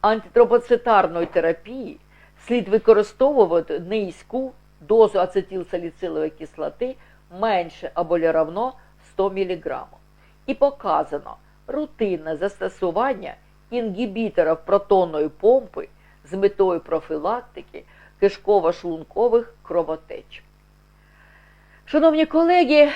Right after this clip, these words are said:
ми бачимо з вами, е, рекомендації менеджменту хронічного коронарного синдрому, які були представлені у двадцять четвертому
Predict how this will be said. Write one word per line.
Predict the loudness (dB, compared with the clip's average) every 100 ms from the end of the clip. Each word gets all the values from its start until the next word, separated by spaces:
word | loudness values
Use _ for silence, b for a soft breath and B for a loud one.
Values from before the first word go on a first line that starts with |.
| -4 0
ми | 6
бачимо | 6 6 2 2
з |
вами, | 6 6 6
е, | 4 8 10 12
рекомендації | 8 6 4 4 2 4 6 6 2 0 0 b b -6
менеджменту | 2 2 2 0 -2 -2
хронічного | 2 2 0 -6 -4 -2 0
коронарного | 2 2 4 4 2 -2 -2
синдрому, | -6 0 2 4 6
які | 4 4
були | 2 2
представлені | 2 -4 -6 -2 0 2 2 0
у |
двадцять | 2 2 2 -4
четвертому | -6 0 0 2 0 -2 -6